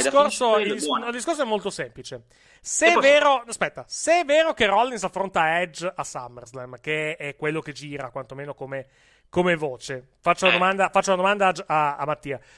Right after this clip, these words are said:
Speaker 1: Secondo te, se vanno avanti con questo programma, chi lo vince il programma?
Speaker 3: Boh, se io lo farei vincere a Cesaro, però lo può vincere, cioè, Rollins
Speaker 1: Se Rollins
Speaker 3: può,
Speaker 1: va,
Speaker 3: può
Speaker 1: se
Speaker 3: farlo
Speaker 1: Rollins va co-,
Speaker 3: comunque.
Speaker 1: se Rollins va contro Edge, non vince Cesaro il programma.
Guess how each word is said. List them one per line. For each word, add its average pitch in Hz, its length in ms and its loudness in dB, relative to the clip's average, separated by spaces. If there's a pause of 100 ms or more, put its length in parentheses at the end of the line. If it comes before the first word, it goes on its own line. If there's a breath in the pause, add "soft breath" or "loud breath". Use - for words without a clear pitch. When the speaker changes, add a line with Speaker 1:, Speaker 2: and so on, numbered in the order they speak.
Speaker 1:
Secondo 233 480 2
te, 160 200 2
se - 260 -2
vanno 226 300 6
avanti 208 320 4
con 208 120 -2
questo 185 220 -4
programma, 143 480 -6
chi - 160 -6
lo 233 100 4
vince 160 300 -4
il 127 60 -14
programma? 117 440 -14 (1900 loud breath)
Speaker 3:
Boh, 165 540 10
se - 180 0
io 147 140 8
lo 196 80 10
farei 175 220 8
vincere 170 280 6
a - 20 6
Cesaro, 160 360 10
però 131 160 6
lo 170 100 10
può 160 140 8
vincere, 151 340 2
cioè, 170 260 10
Rollins 202 340 10
Speaker 1:
Se 208 120 12
Rollins 247 400 12
Speaker 3:
può, 233 80 8
Speaker 1:
va, 233 60 10
Speaker 3:
può - 80 4
Speaker 1:
se 226 100 4
Speaker 3:
farlo 240 180 12
Speaker 1:
Rollins 269 240 8
va 233 120 8
co-, 180 40 2
Speaker 3:
comunque. 208 300 6
Speaker 1:
se 214 80 8
Rollins 233 300 8
va 220 100 6
contro 214 340 4
Edge, 214 200 6
non 196 280 2
vince 180 300 -4
Cesaro 156 260 -4
il 147 60 -6
programma. 113 400 -14